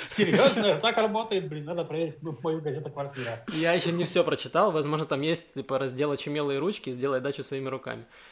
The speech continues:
Speaker 2: Эм,
Speaker 1: Ясно.
Speaker 2: да, ну, в общем, э, то есть люди, которые, не знаю, там, вот я подрабатывал на, там, разным там официантом, ещё где-то на таких работах, которые сейчас нет возможности. И то есть ты вынужден, как бы,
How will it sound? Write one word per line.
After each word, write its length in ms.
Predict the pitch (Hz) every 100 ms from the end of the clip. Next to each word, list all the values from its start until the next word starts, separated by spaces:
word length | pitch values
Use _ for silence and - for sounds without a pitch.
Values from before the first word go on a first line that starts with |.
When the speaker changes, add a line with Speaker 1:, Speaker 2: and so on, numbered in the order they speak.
| - _ _ -
Speaker 2:
Эм, 440 | 139 139 131 135 -
Speaker 1:
Ясно. 240 | - - _ _ -
Speaker 2:
да, 480 | 151 143 135 110 - 139
ну, 140 | 156
в 60 | 175
общем, 440 | 175 180 160 156
э, 380 | 147 139 135 127 - _ _
то 60 | 156
есть 160 | 143 151
люди, 260 | 175 165
которые, 380 | - 143 143 139
не 80 | 131
знаю, 180 | 131 123
там, 140 | 113
вот 140 | 117 135
я 120 | 135
подрабатывал 760 | 135 131 123 135 117 117 113
на, 520 | 117 117 117 117 117
там, 180 | 113 113
разным 180 | 123 113
там 140 | 113
официантом, 540 | 117 - 135 135 131 120
ещё 220 | 117 131
где-то 200 | 123 120
на 80 | 113
таких 240 | - 139 123
работах, 340 | 123 226 -
которые 280 | 139 139 131
сейчас 480 | 127 - 147 - 135
нет 280 | 131 131
возможности. 720 | 117 117 113 117 113 110 - 117 - - - - _
И 80 | 135
то 120 | 139
есть 140 | 139 -
ты 100 | 143
вынужден, 800 | 151 156 127 127 127 120 113 - _
как 160 | 143 117
бы, 400 | 117 120 113